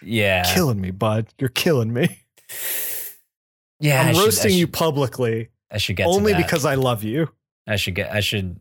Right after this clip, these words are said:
Speaker 1: I should get to that. I'm gonna, uh, I'm gonna get to that. But at work,
Speaker 2: <laughs>
Speaker 1: I'm, I'm, I'm gonna, uh, yeah. Uh, at World's Second Finest on the Twitter machine. I'm also at King of
Speaker 2: Yep.
Speaker 1: Black Acid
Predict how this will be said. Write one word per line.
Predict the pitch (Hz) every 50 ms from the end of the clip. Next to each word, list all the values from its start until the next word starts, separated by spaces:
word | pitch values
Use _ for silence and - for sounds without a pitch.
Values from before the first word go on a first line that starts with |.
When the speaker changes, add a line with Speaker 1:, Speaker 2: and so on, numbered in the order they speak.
| _ -
Speaker 1:
I | 113
should | 107 - - 101
get | 90 95 87 -
to | - 85
that. | 82 87 85 82 85 - _
I'm | - 95 98 101
gonna, | 101 95 98
uh, | 95 95 87 87 87 87 85 82 80 78 78 _ _ _ _ _ _ _ _ _ _ _ _ _ _ _ _ _ _ _ _ _ _ _ _ -
I'm | 110 101
gonna | 107 104 101
get | 90 85 80
to | - 87
that. | 78 76 76 - _ _ -
But | 110 101 123 127 123 - _ _ -
at | 127 127 131 123
work, | 120 104 104 - - - - - - -
Speaker 2:
<laughs> | - 214 - - - 214 - 156 - _ - - - - _ _ - 143 - _ _ _ - 165 180 185 175 -
Speaker 1:
I'm, | - 160 165 -
I'm, | - 139 147 156 156 151
I'm | 175 175 170 175
gonna, | 196 208 185
uh, | 165 131 135 131 123 120 - -
yeah. | 139 127 95 73 - _ _ _ _ _ _ _ _ _ _ _ _ _ _ -
Uh, | 135 123 113 104 95 - _ _ _ _ _ -
at | 139 151 135
World's | 147 147 139 127 117 -
Second | 131 117 127 113 92
Finest | - 110 107 101 101 95 92 - - - - _ _ _ _ _ _ _ -
on | 113 113 104
the | 101
Twitter | 98 - - 104 95 92
machine. | 95 87 - - 104 95 95 92 92 71
I'm | 82 104 95 98 101 -
also | 120 120 120 - 123 113
at | 104 98 90 -
King | - 104 101
of | 92 85
Speaker 2:
Yep. | 85
Speaker 1:
Black | - 92 90 87
Acid | 95 85 85 82 - 95 85 82 80 82